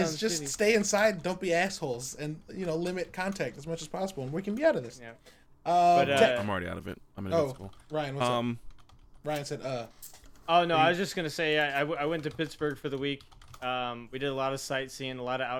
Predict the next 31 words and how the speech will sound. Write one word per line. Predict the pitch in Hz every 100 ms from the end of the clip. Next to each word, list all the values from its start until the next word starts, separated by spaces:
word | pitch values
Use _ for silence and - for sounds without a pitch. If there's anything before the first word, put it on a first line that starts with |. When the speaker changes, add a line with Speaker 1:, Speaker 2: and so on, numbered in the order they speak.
| 127
Speaker 1:
outdoorsy, | 127 131 117 123 117 - - _ -
like, | 123 -
actual, | 117 196 226 131 120
Speaker 2:
<laughs> | 113
Speaker 1:
like, | 113
walking | 120 131 139 143 131
trails | 127 131 131 127 117 113 110
and | 110
shit. | - 123 113
We, | 120 127 123 123 _ _ _ _ -
um, | 123 127 120 117 110 107 _ _ _ _ _ _ _ _
I | 127
don't | 185
think | 196
we | 185
did | 185 151 - _
any. | 147 170 160
Oh, | 165
we | 170
did | 214 214
some | 226 208 170
indoor | 170 180 185
things. | - 180 185 151
They | 147
had | 160
some | - 151
museums, | 147 131 139 156 151 -
but, | 127 -
like, | 120 - - -
there | 120
was, | 117 -